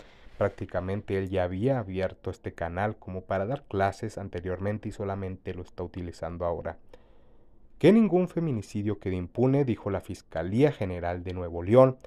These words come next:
"Ha estado en la mejor disposición de agotar todas las diligencias mientras existan pruebas para poderlas fundamentar, descartar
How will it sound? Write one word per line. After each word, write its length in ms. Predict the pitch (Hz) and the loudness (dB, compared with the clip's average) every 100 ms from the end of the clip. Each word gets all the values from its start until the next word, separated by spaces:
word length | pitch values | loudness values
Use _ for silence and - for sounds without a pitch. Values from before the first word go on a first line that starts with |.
| - - - - - | -20 -20 -20 -20 6
"Ha 140 | 135 | 8
estado 600 | 190 - 143 139 139 135 - - | 8 6 6 6 6 0 -4 -8
en 180 | 101 | -4
la 80 | 101 | -2
mejor 540 | 95 90 - 95 95 95 | -4 -8 -2 0 0 -2
disposición 920 | 101 - 95 - 90 - 107 101 107 - | -8 -6 -10 -8 -14 -4 -2 -2 -4 -12
de 220 | - 104 | -8 -2
agotar 640 | 92 92 85 90 - 98 - | -2 -2 -4 -8 0 -2 0
todas 180 | 98 95 | -2 -2
las 140 | 90 | -4
diligencias 800 | 87 85 - 104 104 117 107 - _ _ _ | -8 -10 -2 -2 -2 -4 -6 -8 _ _ _
mientras 460 | 113 113 104 98 - | 2 2 2 -2 -4
existan 540 | 98 - 143 - 170 | -6 -4 -2 0 0
pruebas 440 | - 117 113 113 - | 2 2 2 0 -6
para 540 | - 92 90 82 85 - _ _ _ _ | -6 -4 -4 -6 -8 -14 _ _ _ _
poderlas 460 | 101 98 98 101 - | 2 4 2 -2 -2
fundamentar, 720 | 95 87 85 85 - 113 113 - - - - - | -6 -6 -6 -8 2 2 2 -8 -20 -20 -12 -4
descartar 800 | 104 - - - - 127 123 | -4 -4 -12 0 6 8 6